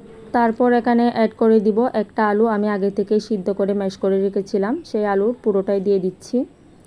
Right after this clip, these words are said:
তারপর এগুলো দিয়ে হচ্ছে আমি হচ্ছে সবগুলো একসাথে ভালো করে মিশিয়ে রান্না করব আরও তিন থেকে চার মিনিট। এ পর্যায়ে আমি চুলাটা মিডিয়াম করে রান্না করতেছি। তারপর অ্যাড করে দিচ্ছি ধনেপাতা কুচি এবং কাঁচামরিচ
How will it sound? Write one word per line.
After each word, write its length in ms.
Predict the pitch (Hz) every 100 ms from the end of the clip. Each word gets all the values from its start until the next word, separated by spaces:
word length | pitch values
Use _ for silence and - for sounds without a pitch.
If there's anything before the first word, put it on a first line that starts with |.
| - - - -
তারপর 340 | 226 220 226 233 220
এগুলো 220 | 220 220 220
দিয়ে 160 | 214 220
হচ্ছে 240 | 220 220 233 214
আমি 140 | 202 208 208
হচ্ছে 200 | 196 208 208 208
সবগুলো 360 | 196 196 202 220 311 -
একসাথে 380 | 196 - 208 208 208
ভালো 140 | 202
করে 180 | 196 202
মিশিয়ে 380 | 208 196 - 196
রান্না 300 | 196 185 190 190
করব 280 | 196 190 233 294 190
আরও 140 | 185 185 -
তিন 140 | 185 180
থেকে 160 | 196 214
চার 140 | 202 185 185
মিনিট। 240 | 190 254 - - - - - -
এ 100 | 220 214
পর্যায়ে 360 | 208 208 208 202
আমি 100 | 214
চুলাটা 280 | 220 202 214
মিডিয়াম 360 | 208 190 202 202
করে 140 | 202 202
রান্না 260 | 202 190 190 196
করতেছি। 400 | 190 196 196 220 370 - - -
তারপর 300 | 220 220 233
অ্যাড 160 | 220 -
করে 160 | 226 220
দিচ্ছি 300 | 220 214 269 262
ধনেপাতা 460 | 233 220 214 196 208 220
কুচি 240 | 214 277 269 202
এবং 260 | 202 202 196 190 196
কাঁচামরিচ 540 | 202 196 190 185 185